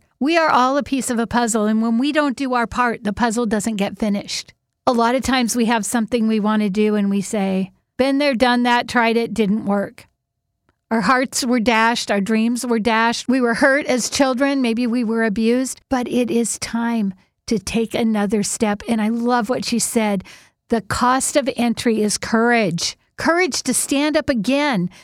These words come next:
to try again. Brené Brown keeps telling us about being vulnerable. We want to hide in our house, and now we are, and we don't have to. Now we can step out, take a risk, try something different.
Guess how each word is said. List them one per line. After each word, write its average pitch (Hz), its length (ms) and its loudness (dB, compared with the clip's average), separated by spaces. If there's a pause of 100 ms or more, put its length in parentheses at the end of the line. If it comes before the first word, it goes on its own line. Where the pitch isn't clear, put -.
(120)
to 277 140 0
try 320 320 0
again. 277 460 0
Brené 277 340 0
Brown 294 340 0
keeps - 280 -6
telling 302 340 -2
us 285 140 -4
about 247 280 -2
being 269 280 -2
vulnerable. 240 720 -2 (340)
We 277 200 0
want 302 260 0
to 240 160 0 (200)
hide 349 400 2
in 311 140 2
our 269 200 2
house, 311 540 2
and 254 220 0
now 294 260 2
we 311 240 -2
are, 285 360 0
and 240 180 0
we 262 120 -2
don't 254 200 0
have 240 380 -2
to. 196 320 -2 (180)
Now 247 300 2
we 294 120 0
can 220 200 0
step 214 360 -2
out, 190 320 0 (560)
take 320 280 0
a 294 80 2
risk, 214 540 -2 (280)
try 320 300 2
something 262 500 0
different. 190 480 -4